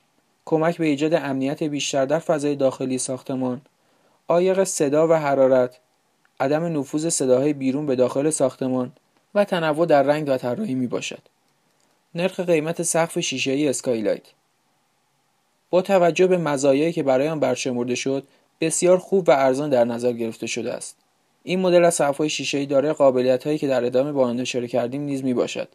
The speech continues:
دید بهتری از آسمان را در اختیار فرد قرار می‌دهد، به رفع احساس کسالت و خمودگی می‌پردازد، بازتاب نور کمتری را دارد،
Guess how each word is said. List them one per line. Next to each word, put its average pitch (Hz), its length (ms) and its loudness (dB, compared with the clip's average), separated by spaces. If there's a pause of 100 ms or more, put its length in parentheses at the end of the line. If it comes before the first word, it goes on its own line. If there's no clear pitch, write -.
(380)
دید 147 240 -4
بهتری 156 420 -2
از 127 140 0
آسمان 123 380 -2
را 123 80 2
در 123 180 2
اختیار 139 320 -2
فرد 131 260 0
قرار 123 320 2
می‌دهد، 120 420 -4 (420)
به 156 100 -4
رفع 165 240 2
احساس 160 420 0
کسالت 147 520 -2
و 147 60 2
خمودگی 131 480 -6
می‌پردازد، 127 680 -2 (520)
بازتاب 147 400 2
نور 156 260 -2
کمتری 147 500 -2
را 151 140 0
دارد، 127 360 2